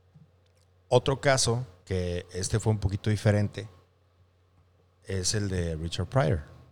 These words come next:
que este vato se hizo adicto al crack, no a la <laughs> cocaína. Y este vato sí llegó un, sí sabes lo que le pasó, ¿no?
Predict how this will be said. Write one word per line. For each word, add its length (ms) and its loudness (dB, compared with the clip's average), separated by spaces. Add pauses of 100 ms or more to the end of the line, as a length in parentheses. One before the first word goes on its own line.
(100)
que 340 -2
este 220 -2
vato 500 2 (560)
se 120 -6
hizo 160 2
adicto 340 2
al 140 0
crack, 340 -8 (600)
no 80 -8
a 60 0
la 100 2
<laughs> 20 2
cocaína. 640 -2 (1000)
Y 160 6
este 220 4
vato 240 2
sí 460 0 (540)
llegó 180 0 (100)
un, 440 0 (280)
sí 140 -2
sabes 260 6
lo 100 4
que 80 -2
le 80 -2
pasó, 300 0
¿no? 180 -6